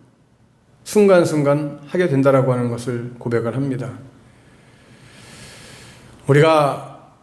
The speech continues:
이 땅에서는 못 살아도 좋다.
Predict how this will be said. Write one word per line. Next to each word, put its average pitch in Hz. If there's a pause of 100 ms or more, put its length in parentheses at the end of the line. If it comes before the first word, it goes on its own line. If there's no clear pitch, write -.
(540)
이 120
땅에서는 202
못 190
살아도 226
좋다. -